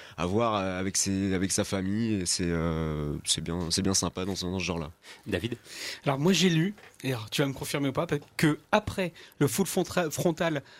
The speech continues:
Speaker 3: de Didier Bourdon dans Garde alternée, il y avait un full frontal nudity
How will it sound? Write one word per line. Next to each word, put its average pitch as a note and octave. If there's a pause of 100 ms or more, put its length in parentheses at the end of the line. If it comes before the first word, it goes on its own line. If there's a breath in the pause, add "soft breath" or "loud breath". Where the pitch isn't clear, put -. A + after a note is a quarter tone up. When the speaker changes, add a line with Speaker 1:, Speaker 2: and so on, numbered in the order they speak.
(140 loud breath)
Speaker 3:
de C#3
Didier D#3+
Bourdon D#3
dans B2+
Garde D#3+
alternée, C#3+
il E3
y C#3
avait C#3+
un C#3
full G3+
frontal F3+
nudity D#3+